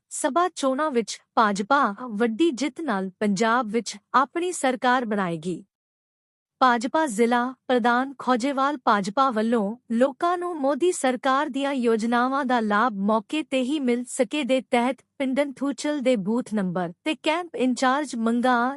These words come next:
ਨਾਰਾਇਣਗੜ੍ਹ ਦੀ ਅਗਵਾਈ ਹੇਠ ਲਗਾਏ ਗਏ ਸਹਾਇਤਾ ਕੈਂਪ ਵਿੱਚ ਲੋਕਾਂ ਨੂੰ ਸੰਬੋਧਨ ਕਰ ਰਹੇ ਸਨ।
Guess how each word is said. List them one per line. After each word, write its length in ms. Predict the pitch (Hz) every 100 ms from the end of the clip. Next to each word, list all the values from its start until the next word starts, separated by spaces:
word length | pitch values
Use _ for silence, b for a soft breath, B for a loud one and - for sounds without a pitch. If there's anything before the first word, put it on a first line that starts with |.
| 262
ਨਾਰਾਇਣਗੜ੍ਹ 600 | 262 262 330 370 269 294
ਦੀ 280 | 240 269 302 - 240
ਅਗਵਾਈ 420 | 240 269 311 302
ਹੇਠ 320 | 233 254 254
ਲਗਾਏ 400 | 226 196 220 240
ਗਏ 220 | 208 214
ਸਹਾਇਤਾ 760 | 233 226 190 208 220 269 220 247 -
ਕੈਂਪ 340 | 277 320 349
ਵਿੱਚ 240 | 254 254 -
ਲੋਕਾਂ 520 | 214 202 226 254 285 302
ਨੂੰ 140 | 294
ਸੰਬੋਧਨ 680 | 269 240 214 233 254 277 311
ਕਰ 200 | 247 220
ਰਹੇ 220 | 190 180
ਸਨ। 320 | 175 196 160